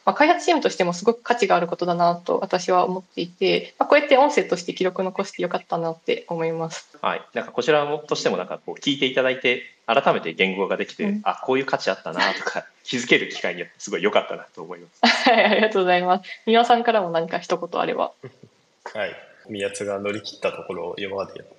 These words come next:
Speaker 3: やってきたところ、すげえきつそうだったなとは思いながらも、なんかここで乗り越えて、なんか強くなったっていうところあるし、ある意味なんかこういう経験でできるのがこうアセンドの一つの魅力だなと思ってるので、あの、一緒に働いてくれる方、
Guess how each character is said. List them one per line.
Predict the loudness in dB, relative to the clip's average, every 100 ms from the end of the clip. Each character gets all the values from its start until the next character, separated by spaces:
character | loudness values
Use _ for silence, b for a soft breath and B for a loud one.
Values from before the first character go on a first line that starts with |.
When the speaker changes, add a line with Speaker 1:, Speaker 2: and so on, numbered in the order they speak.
| _ -12
Speaker 3:
や | -12
っ |
て | -12
き | -12
た | -10 -12 -16 B B
と | -8
こ |
ろ、 | -8
す | -8 -6
げ | -4
え | -4
き | -4
つ | -4
そ | 0 0
う |
だ | -2
っ |
た | -6
な | -8 -8
と | -8
は | -10
思 | -10
い | -10
な | -10
が | -10
ら | -10
も、 | -12 -14 -14 B B
な | -4
ん |
か | -4
こ | -6 -4
こ | -2
で | 0
乗 | -2
り | -4
越 | -8 -8
え | -10
て、 | -8
な | -12
ん |
か | -10
強 | -6 -6
く | -6 -10
な | -10
っ | -10
た |
っ | -12
て | -12
い |
う | -14
と |
こ | -10
ろ | -8
あ |
る | -8
し、 | -10 -8 -6 -8 -10 -6
あ |
る | -4
意 |
味 | -2
な | -4
ん |
か | -4
こ | -6 -6
う |
い | -6
う |
経 | -6 -6
験 | -6 -8
で | -8
で | -8
き | -6
る |
の | -6
が | -8
こ | -10 -10 -8
う |
ア | -8
セ | -8
ン |
ド | -10
の | -14
一 | -14 -16
つ | -14
の |
魅 | -14
力 | -14 -14
だ | -12 -8
な | -8
と | -8 -14
思 | -16
っ | -14
て |
る | -14
の | -8
で、 | -10 -10 -6
あ | -6
の、 | -6 -8
一 | -8 -6
緒 |
に | -6 -10
働 | -10 -8 -8
い |
て | -10
く | -10
れ |
る | -10
方、 | -8 -8 -8